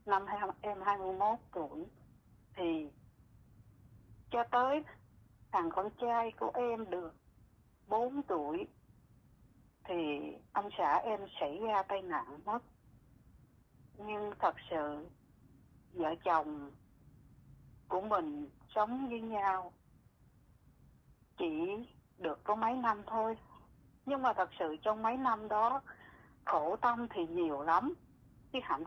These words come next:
phúc thì không có. Là tại vì ông chồng của mình có cái tội nhậu,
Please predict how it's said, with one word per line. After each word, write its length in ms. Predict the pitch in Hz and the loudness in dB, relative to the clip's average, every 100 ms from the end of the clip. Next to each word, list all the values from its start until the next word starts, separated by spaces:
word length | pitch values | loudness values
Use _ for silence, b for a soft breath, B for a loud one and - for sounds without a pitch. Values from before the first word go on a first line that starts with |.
| - | 0
phúc 120 | 269 | -2
thì 140 | - 175 | -2 -6
không 240 | - 170 202 - | -4 -6 -8 -8
có. 360 | 190 196 233 - - - - _ _ - _ - | -4 -2 -2 -4 -18 -20 -20 _ _ -20 _ 0
Là 120 | 175 | 2
tại 300 | 165 165 170 180 | 2 0 0 0
vì 460 | 180 165 156 143 135 - - | 0 2 0 -6 -12 -20 -6
ông 160 | 208 220 | -4 2
chồng 400 | 196 160 160 - | 2 4 -2 -2
của 140 | 214 | -2
mình 460 | 240 196 165 151 143 - - - - - - - - - - - - - - - | -2 -2 -2 -4 -10 -20 -20 -20 -20 -20 -20 -20 -20 -20 -20 -20 -20 -20 -20 2
có 120 | 233 | 2
cái 140 | 247 285 | 4 0
tội 200 | 165 151 | 2 2
nhậu, 440 | 170 320 - - | 2 0 -2 -6